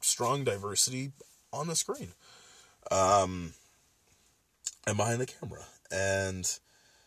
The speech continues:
you know, I don't know when they are. I won't watch them. I never really do. Um, I don't usually watch awards to begin with, 'cause it just gets old.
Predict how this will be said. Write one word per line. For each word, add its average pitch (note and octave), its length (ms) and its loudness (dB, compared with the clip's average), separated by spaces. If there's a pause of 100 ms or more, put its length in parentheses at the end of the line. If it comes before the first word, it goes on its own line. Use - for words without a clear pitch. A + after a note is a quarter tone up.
(580)
you E2+ 80 -2
know, E2+ 160 0
I A2 80 -2
don't G2 160 0
know F2 120 -2
when E2+ 100 -4
they F2 120 -2
are. G2+ 420 0
I D#2 80 -8
won't D#2 220 -8
watch E2 320 -4
them. D#2+ 320 -10 (380)
I A#1+ 180 -8
never B1 220 -12
really G1+ 300 -10
do. C#2 380 -12 (500)
Um, B1 540 -12 (1900)
I F#2 60 -6
don't C#2+ 140 -10
usually D2 280 -10
watch C#2+ 240 -12
awards - 480 -12 (440)
to - 60 -10
begin D#2+ 260 -12
with, D#2+ 420 -8
'cause - 480 -6 (520)
it - 80 -12
just - 200 0
gets - 160 -10
old. E2 280 -6